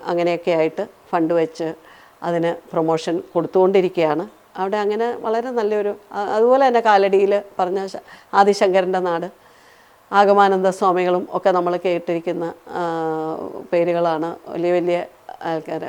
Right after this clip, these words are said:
അപ്പോൾ അതിനൊക്കെയുള്ള പ്രാധാന്യം ലോകം മുഴുവൻ അറിയും. ആദിശങ്കരൻ്റെ നാടെന്ന് പറയുമ്പം അതിനൊരു പ്രത്യേകതയുണ്ട്. പ്രത്യേകിച്ച് ഞാൻ കർണാടകത്തിൽ ബാംഗ്ലൂരൊക്കെ ആയിരിക്കുമ്പം ആദിശങ്കരൻ്റെ,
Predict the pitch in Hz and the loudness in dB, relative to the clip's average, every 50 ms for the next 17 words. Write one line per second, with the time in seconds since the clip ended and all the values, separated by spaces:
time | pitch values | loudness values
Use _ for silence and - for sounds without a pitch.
0 | - - - 165 - 180 180 175 185 190 202 196 190 - 202 185 180 185 185 185 | -12 -12 -10 -6 -2 0 0 0 0 0 -2 -2 -2 -2 0 0 2 0 0 0
1 | 190 170 165 180 180 175 180 190 202 226 233 220 220 233 254 226 180 165 151 151 | 0 -2 0 0 0 2 4 4 4 4 2 0 2 2 4 4 2 2 -2 -4
2 | - - - - _ _ - 185 185 190 185 240 208 185 196 196 196 202 208 202 | -8 -14 -20 -20 _ _ -2 0 0 0 0 0 2 2 2 2 2 2 0 -2
3 | 202 202 196 196 196 208 202 202 196 196 196 196 196 196 - - - 185 185 185 | -2 -2 -4 -4 -4 -4 -2 -2 -2 -2 -4 -4 -6 -10 -12 -10 -8 -6 -4 -2
4 | 190 185 185 185 185 - - - - - - - _ _ _ - 196 180 - 190 | -2 -2 -2 -2 -4 -8 -14 -20 -20 -20 -20 -20 _ _ _ -8 -6 -2 0 0
5 | 175 165 165 170 165 151 151 - - 165 - _ - - - _ _ _ - 175 | 0 0 0 0 0 -2 -2 -4 -8 -12 -14 _ -20 -20 -20 _ _ _ -12 -4
6 | 170 208 208 202 220 220 226 - 247 226 220 214 208 226 202 185 190 190 190 196 | 2 4 4 4 4 2 2 2 2 2 2 2 2 0 0 0 0 0 0 2
7 | 196 190 - 190 190 196 190 - 190 185 185 175 180 185 185 190 185 190 185 180 | 0 0 0 -2 -2 -2 -2 0 0 0 0 0 0 -2 -2 -4 -4 -2 -2 -2
8 | 175 175 170 185 175 180 185 202 190 - _ _ _ - 165 175 180 180 185 - | -2 -2 -4 -4 -6 -4 -6 -8 -10 -12 _ _ _ -6 -4 -4 -4 -4 -4 -4
9 | 202 190 190 196 190 190 196 190 202 196 | -4 -2 -2 -2 -2 -4 -4 -4 -6 -6